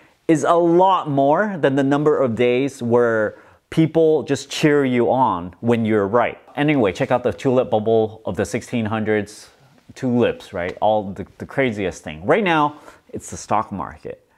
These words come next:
It doesn't usually happen this way, right? It's, it's so rare. Maybe, like, couple decades it happens once.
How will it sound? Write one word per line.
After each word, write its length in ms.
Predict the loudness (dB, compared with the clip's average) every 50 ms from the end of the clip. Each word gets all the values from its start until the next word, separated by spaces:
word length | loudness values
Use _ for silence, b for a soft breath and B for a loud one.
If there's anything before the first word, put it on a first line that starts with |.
| _ _ _ _ -14
It 420 | -10 -8 -8 -8 -4 -2 -2 2
doesn't 320 | 2 2 2 2 -2 -2 0
usually 380 | 0 0 2 2 2 2 2
happen 460 | 2 0 -2 -4 -4 -4 -6 -8 -8
this 240 | -10 -12 -14 -12 -12
way, 160 | -12 -12 -10 -8
right? 340 | -4 -2 -2 -2 -2 -4 -6
It's, 300 | -8 -8 -8 -12 -18 -20 -20 _ -16 -14
it's 160 | -14 -14 -12 -16 -14 -14
so 360 | -14 -2 0 2 2 2 2
rare. 560 | 0 0 0 0 0 -2 -2 -4 -6 -8 -16 -8 -4
Maybe, 240 | -4 0 0 2
like, 320 | 2 2 0 0 -4 -10 -2
couple 280 | -2 0 2 2 0
decades 540 | 0 0 -2 -2 -2 -2 -4 -4 -4 -4 -6
it 80 | -6 -4
happens 380 | -4 -6 -6 -6 -8 -8 -6
once. 260 | -6 -6 -6 -6 -12